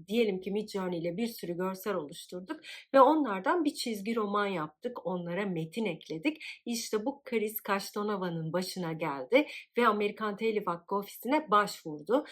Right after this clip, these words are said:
Orada ilk başta bunları yapay zeka ile yaptığını söylememişti. O yüzden kabul edildi. Sonra fark edildi ve reddedildi. Sonra dediler ki,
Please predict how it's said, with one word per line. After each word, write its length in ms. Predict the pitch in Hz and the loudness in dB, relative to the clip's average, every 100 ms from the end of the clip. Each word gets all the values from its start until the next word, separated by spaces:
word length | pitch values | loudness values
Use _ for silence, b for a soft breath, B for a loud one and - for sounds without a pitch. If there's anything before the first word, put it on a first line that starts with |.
| B B | B B
Orada 560 | 247 247 202 208 302 311 | 2 2 2 2 2 4
ilk 300 | 311 339 - | 2 2 2
başta 640 | 220 202 - - 294 349 - B _ | 0 0 -4 2 4 4 0 B _
bunları 280 | 277 254 208 | 2 4 6
yapay 380 | 247 262 262 226 | 6 6 4 2
zeka 340 | 202 208 202 | 0 0 0
ile 100 | 196 | 2
yaptığını 480 | 220 254 - 247 339 | 2 2 0 -2 0
söylememişti. 1080 | - - 202 202 185 165 160 - - 285 330 B - | -2 -2 0 2 0 -2 -4 -8 0 0 0 B 6
O 120 | 262 | 8
yüzden 580 | 220 180 - 240 294 320 | 8 2 0 4 4 2
kabul 320 | - 185 180 | -2 -2 0
edildi. 360 | 160 - 143 160 | -2 -4 -10 -10
Sonra 380 | - 370 330 285 | 2 4 6 6
fark 360 | 330 403 - | 8 8 6
edildi 380 | 208 220 233 339 | -2 -2 -4 2
ve 120 | 247 | 2
reddedildi. 720 | 190 175 175 156 151 151 175 170 B B | 2 -2 -4 -6 -6 -6 -8 -8 B B
Sonra 500 | - 320 330 311 269 | 0 6 8 6 2
dediler 640 | 185 196 220 311 370 - | 0 0 2 4 2 -2
ki, 300 | - 226 302 | -2 0 0